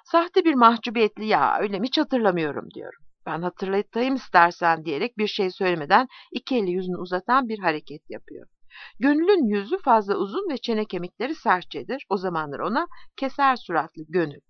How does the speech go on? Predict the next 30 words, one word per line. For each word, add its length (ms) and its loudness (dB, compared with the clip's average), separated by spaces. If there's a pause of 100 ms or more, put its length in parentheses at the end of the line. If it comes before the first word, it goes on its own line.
(120)
adını 260 -2
takmıştım. 540 -18 (400)
Babasının 380 2
marangoz 520 4
oluşuyla 500 -4
da 80 -4
uyum 260 0
gösteriyordu. 800 -10 (520)
Gülüşüyoruz. 560 -6 (600)
"Gene 200 0
adam 280 4
mı 140 2
dövmüş?" 600 0
diyorum. 260 -8 (140)
"Tam 180 2
isabet," 640 -2
diyor. 140 -14 (400)
"O 100 -10
kadar 300 4
çok 180 -2
adam 300 2
döven 380 2
biri 240 -4
nasıl 260 0
olur 160 0
da 80 4
erkek 340 2
sever 240 -2
hiç 140 -4
anlamıyorum," 720 0